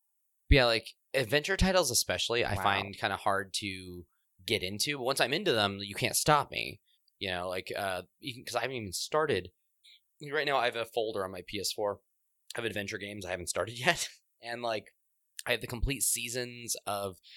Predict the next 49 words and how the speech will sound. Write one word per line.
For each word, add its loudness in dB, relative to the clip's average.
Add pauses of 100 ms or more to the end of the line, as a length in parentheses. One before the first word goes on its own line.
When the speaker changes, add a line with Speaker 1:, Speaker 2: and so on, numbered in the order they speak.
(640)
Speaker 1:
the 0
Telltale 4
Game 0
of -4
Thrones, 2
uh, -2
Telltale, 0
Speaker 2:
Ooh, 4
I 10
have 12
Speaker 1:
uh, -4
Speaker 2:
the 4
Border-, 6
um, 2
the, 4
Speaker 1:
Tales 6
Speaker 2:
uh, -2
Speaker 1:
from -6
the -4
Borderlands? 2
Speaker 2:
yes. 6
Speaker 1:
That 8
was 6
fun. 6
I 4
liked 6
that 0
one. -6
Speaker 2:
I -8
wanna -8
play -8
that. -6
Speaker 1:
Um, 0
but 6
yeah, 6
like, 0
I 0
have 0
the -2
full -2
Game -2
of -8
Thrones 0
I 4
haven't -2
even -10
started -2
yet. -4 (300)
Uh, -2